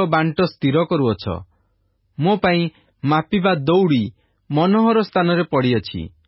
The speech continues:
ହଁ, ମୁଁ ଉତ୍ତମ ଅଧିକାର ପାଇଅଛି। ମୁଁ ସଦାପ୍ରଭୁଙ୍କର ଧନ୍ୟବାଦ କରିବି। ସେ ମୋତେ ମନ୍ତ୍ରଣା ଦେଇଅଛନ୍ତି। ଆହୁରି ରାତ୍ରିକାଳରେ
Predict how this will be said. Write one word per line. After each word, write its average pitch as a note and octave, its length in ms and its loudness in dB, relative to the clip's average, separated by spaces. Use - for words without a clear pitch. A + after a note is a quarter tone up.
ହଁ, G3+ 200 2
ମୁଁ E3 160 0
ଉତ୍ତମ A3+ 380 0
ଅଧିକାର F#3 440 0
ପାଇଅଛି। C#3+ 520 -2
ମୁଁ E3 140 0
ସଦାପ୍ରଭୁଙ୍କର G#3 800 0
ଧନ୍ୟବାଦ D#3 560 0
କରିବି। A2 420 -2
ସେ - 220 -2
ମୋତେ G#3+ 300 2
ମନ୍ତ୍ରଣା E3+ 500 0
ଦେଇଅଛନ୍ତି। C3 640 0
ଆହୁରି D#3+ 360 2
ରାତ୍ରିକାଳରେ F#3+ 800 0